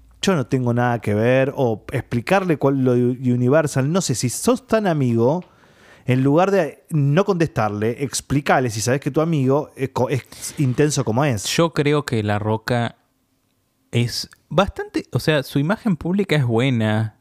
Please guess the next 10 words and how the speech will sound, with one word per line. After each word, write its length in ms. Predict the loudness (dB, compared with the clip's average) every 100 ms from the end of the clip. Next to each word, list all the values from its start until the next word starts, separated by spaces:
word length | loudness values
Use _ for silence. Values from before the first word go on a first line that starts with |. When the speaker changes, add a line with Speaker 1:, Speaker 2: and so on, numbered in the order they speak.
| _
Speaker 2:
tiene 240 | -2 0 2
buena 240 | 0 0
imagen 400 | 0 -2 -2 -2
pública, 320 | 0 0 0
nunca 240 | 0 0 0
se 100 | 0
mete 200 | -2 -2
en 80 |
ningún 260 | -2 -2 -2
quilombo. 800 | -4 -2 -2 -2 -2 -2 -4 -8